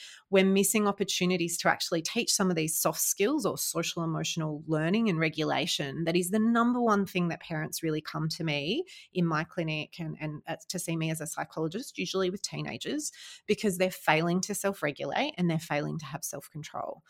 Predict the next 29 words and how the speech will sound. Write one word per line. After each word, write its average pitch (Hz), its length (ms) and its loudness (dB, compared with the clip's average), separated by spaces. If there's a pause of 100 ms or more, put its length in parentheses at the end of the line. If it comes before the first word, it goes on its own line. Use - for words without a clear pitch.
(400)
And 190 200 6
these 196 240 6
are 233 60 2
skills 170 500 4
which 165 200 -2
I 175 60 -2
guess 175 280 -4
we 175 60 -4
have 165 260 -6
to 170 100 -4
start - 440 -2
with 165 240 -6
really 151 280 -2
early. 202 360 0 (520)
And 170 540 4
my 175 500 4
recommendation 185 1000 2
and 160 180 0
the 156 120 -2
experiments 170 560 0
that 160 120 2
I 160 160 6
do 175 200 2
with 175 140 0
my 165 180 2
kid 160 320 -4
is 170 280 0
that, - 160 -2
yeah, 262 280 2